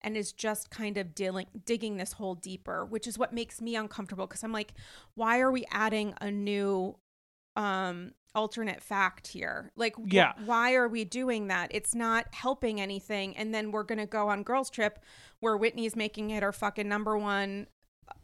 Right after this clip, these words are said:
Speaker 1: you know, priority to dig into this, and it's just gonna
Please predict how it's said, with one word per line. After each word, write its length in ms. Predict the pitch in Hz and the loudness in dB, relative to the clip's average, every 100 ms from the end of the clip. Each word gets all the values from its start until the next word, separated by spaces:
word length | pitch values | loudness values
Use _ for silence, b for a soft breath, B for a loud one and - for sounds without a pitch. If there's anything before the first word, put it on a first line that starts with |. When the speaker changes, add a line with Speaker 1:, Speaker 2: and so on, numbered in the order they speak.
| - - | -20 -4
Speaker 1:
you 160 | 240 | 0
know, 320 | 220 180 175 - | 4 2 0 -4
priority 1040 | - 233 214 214 262 262 196 190 190 - - | 0 4 6 6 6 6 4 2 0 -2 -6
to 120 | 240 | -6
dig 300 | 190 214 208 | 0 0 2
into 320 | 214 330 311 | 0 0 -2
this, 460 | 214 185 190 - - | 0 2 0 -2 -6
and 160 | - 220 | -4 -4
it's 200 | 214 - | -4 -6
just 460 | - 254 240 - - | -4 0 0 0 -4
gonna 380 | 226 220 202 | -4 0 -2